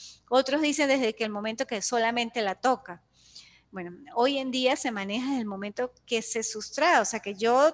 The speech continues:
co-, como victimario o como agresor hago tenencia o, mm, poseo efectivamente esa cosa y la sustraigo de la víctima. Lógicamente que ahí se consuma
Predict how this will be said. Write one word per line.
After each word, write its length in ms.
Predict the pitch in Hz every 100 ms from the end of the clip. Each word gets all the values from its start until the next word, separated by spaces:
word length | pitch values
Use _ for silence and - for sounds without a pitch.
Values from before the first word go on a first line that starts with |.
| 320
co-, 240 | 294 403 -
como 380 | 294 277 269 208
victimario 840 | 262 - _ 240 226 226 262 294
o 80 | 226
como 240 | 202 202 202
agresor 680 | 226 277 - 294 240 269 - - - _
hago 420 | - 247 254 254 277
tenencia 840 | 254 220 233 254 254 - 208 202
o, 180 | 190 180 _ _ _ _
mm, 180 | 226 208 - -
poseo 880 | 208 226 - 302 311 226 180 - -
efectivamente 840 | - 214 226 - 214 214 226 240 254
esa 380 | 269 - 311 311
cosa 480 | 311 262 254 285 -
y 140 | 233
la 120 | 226
sustraigo 840 | 226 233 - - 294 330 302 214 - - - _ _
de 140 | 220
la 160 | 226 202
víctima. 500 | 220 - - 175 165 _ _ _ -
Lógicamente 680 | 220 247 254 233 214 247
que 80 | 214
ahí 100 | 202
se 180 | - 254
consuma 720 | 214 208 - 349 392 254